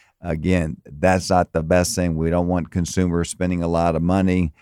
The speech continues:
uh, right now with inflation. That's why the rates last year were, were really priced in for this year to go down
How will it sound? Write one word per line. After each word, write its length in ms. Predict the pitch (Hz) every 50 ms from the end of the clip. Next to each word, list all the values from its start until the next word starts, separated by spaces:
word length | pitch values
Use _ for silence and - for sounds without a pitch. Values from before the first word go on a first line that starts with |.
| _ _ _ _ - -
uh, 120 | - 78
right 260 | 80 82 85 80 65
now 280 | 67 82 82 85 85 87
with 220 | 80 85 85 73
inflation. 800 | 82 80 76 73 - - 85 87 87 90 85 - - 92 87 82
That's 260 | 80 80 80 - -
why 220 | - 82 85 82 82
the 160 | 73 82 80
rates 540 | 76 82 87 87 90 95 101 - - - - _ _ - _ _ _ _ _ _ -
last 460 | - 85 87 92 95 95 98 98 -
year 180 | 104 98 95 92
were, 440 | 85 85 85 85 85 78 71 - - - - - -
were 220 | 80 82 80 80
really 500 | 82 92 101 113 120 110 87 80 80 71 - _ _ _ _ - _ -
priced 540 | - - 107 104 110 120 110 - - - -
in 280 | 104 104 107 104 82
for 180 | - - 85 85
this 320 | 82 92 101 107 110 -
year 260 | - 95 87 85 87 82
to 140 | 78 85
go 260 | 76 80 90 87 87 87
down 600 | 82 90 92 101 104 98 90 85 85 85 82